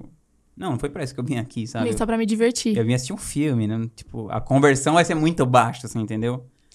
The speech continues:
Speaker 1: Por mais que todo mundo saiba que o Al Pacino é o melhor ator do mundo, sei lá, um dos melhores do mundo. Então, foi meio que isso, eu acho que aconteceu. Então, se o Whindersson tivesse, só que ele é uma autoridade naquilo, do mesmo jeito que o Al Pacino é uma autoridade como ator.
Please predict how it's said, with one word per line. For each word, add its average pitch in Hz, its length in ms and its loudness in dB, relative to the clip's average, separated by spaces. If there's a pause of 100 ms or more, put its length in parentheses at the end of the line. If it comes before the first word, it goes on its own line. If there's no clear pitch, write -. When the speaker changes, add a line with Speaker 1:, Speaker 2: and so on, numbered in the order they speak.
(280)
Speaker 1:
Por 127 100 -2
mais 139 240 2
que 170 80 -4
todo 156 220 -2
mundo 143 160 2
saiba 139 300 4
que 139 100 -2
o - 20 8
Al 135 120 6
Pacino 135 480 2
é 143 60 4
o 139 60 4
melhor 131 360 4
ator 120 680 0
do 113 220 -4
mundo, 110 340 -8
sei 110 120 -8
lá, 107 80 -6
um 107 60 -8
dos 107 120 -10
melhores 107 300 -4
do 113 80 -6
mundo. 107 320 -6
Então, 143 400 -4 (340)
foi 127 140 -6
meio 131 180 0
que 143 140 -10
isso, 135 320 -4
eu 113 80 -2
acho 113 100 -8
que 123 60 -6
aconteceu. 113 440 -8 (320)
Então, 117 580 -6
se 123 200 -8
o 123 40 0
Whindersson 135 380 -2
tivesse, 117 680 -6 (360)
só 151 160 -2
que 156 140 -6
ele 180 180 -4
é 139 80 4
uma 190 120 0
autoridade 120 440 0
naquilo, 110 460 -6
do 104 80 -6
mesmo 123 140 0
jeito 160 160 -8
que - 60 -12
o 143 40 -2
Al 127 80 -4
Pacino 123 340 -6
é 120 40 0
uma 120 120 -2
autoridade 117 440 -6
como 117 180 -4
ator. 107 420 -6